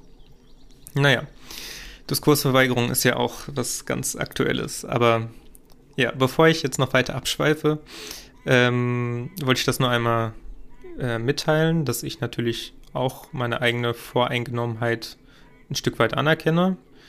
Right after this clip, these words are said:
was viele andere nicht machen würden, die sich Wissenschaftler schimpfen. Nun gut, kommen wir zum Inhalt und zu den Anfängen. Also,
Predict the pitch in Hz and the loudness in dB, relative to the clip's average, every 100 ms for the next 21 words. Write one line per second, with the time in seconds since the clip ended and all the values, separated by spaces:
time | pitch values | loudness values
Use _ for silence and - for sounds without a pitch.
0 | - - - - - - 123 - - - | -20 -20 -20 -20 -20 2 2 2 -4 -6
1 | - 82 - 147 131 123 127 127 120 117 | -10 -10 -2 2 4 4 2 4 4 4
2 | 113 120 151 - 131 - 120 117 117 113 | 2 -4 -12 -4 -4 -2 0 0 0 0
3 | 113 113 110 110 - 120 117 110 - - | 0 0 -6 -10 -14 -6 0 0 -2 -10
4 | - - 120 123 - 113 - 123 - - | -16 -2 0 0 0 -2 -2 -4 -4 -8
5 | - 151 - - - - - - - - | -10 -14 -14 -20 -20 -20 -20 -20 -20 -20
6 | - - - - - - 139 113 110 - | -20 -20 -18 -16 -6 2 4 4 0 -10
7 | - - - - 147 165 139 135 135 120 | -12 -14 -16 0 2 2 0 -4 -4 -6
8 | - - - - - - - - 135 - | -6 -8 -12 -16 -18 -20 -14 -4 -4 2
9 | 135 127 123 127 - 123 - 127 143 156 | 4 4 4 -2 -4 -6 -4 -6 -6 -8
10 | 185 131 123 | -2 0 0